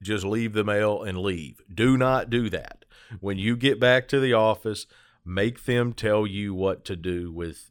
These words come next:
the mail. If there, any issue arises with any of this, request to see your shop steward, explain to them what happened. But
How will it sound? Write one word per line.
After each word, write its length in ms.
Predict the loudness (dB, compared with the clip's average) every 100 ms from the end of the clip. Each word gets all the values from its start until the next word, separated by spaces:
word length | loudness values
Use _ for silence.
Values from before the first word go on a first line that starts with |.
| _
the 200 | -12 -10
mail. 340 | -10 -12 -20 _ _ _ _ _ _
If 200 | -4 0
there, 340 | 4 4 4 0
any 320 | 0 2 4 4
issue 380 | 2 2 2
arises 920 | 4 6 6 6 4 2 -4 -4 -8 -12
with 560 | -6 -4 -2 -6 -14 -20 -20 -20 -20 -2
any 300 | 2 4 4
of 120 | 4
this, 460 | 0 -2 -4 -8 -12 _ -8
request 460 | -2 2 4 2
to 60 | -2
see 160 | -2 0
your 120 | 0
shop 360 | 0 0 0
steward, 420 | -2 -4 -4 -4 -6
explain 480 | -8 -6 -4 -4
to 60 | -6
them 260 | -6 -6 -4
what 160 | -4
happened. 460 | -6 -10 -12 -14 -6
But 220 | -6 -6